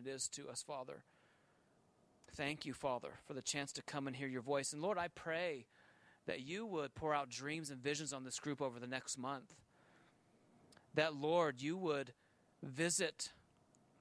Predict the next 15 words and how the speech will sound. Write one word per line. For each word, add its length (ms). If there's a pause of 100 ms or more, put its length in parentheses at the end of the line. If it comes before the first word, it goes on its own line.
(640)
your 200
people, 560 (500)
communicate 680
with 200
them 260 (1080)
through 140
dreams 460
in 60
the 100
night, 460 (640)
through 180
visions 560
in 100
the 80
day, 420